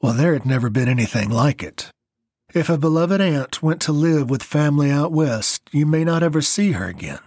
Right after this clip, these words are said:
It wasn't called the Wild West for nothing. You could write letters back and forth, but that was it.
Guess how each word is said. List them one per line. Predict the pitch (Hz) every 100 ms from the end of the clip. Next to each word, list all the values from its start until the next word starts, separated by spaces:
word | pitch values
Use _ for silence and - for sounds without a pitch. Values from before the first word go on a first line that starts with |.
| _ _ _ -
It | 143
wasn't | 147 143 156
called | 170 147 127
the | 127
Wild | 139 135 131
West | 135 131 104
for | - 127
nothing. | 135 107 80 80 - _ _ _ _ _ _ -
You | 175 175
could | 170
write | 160 160 143
letters | 165 208 160
back | 120 139 123
and | 127
forth, | - 131 127 117
but | - -
that | 135 120
was | 104 113
it. | 135 - - -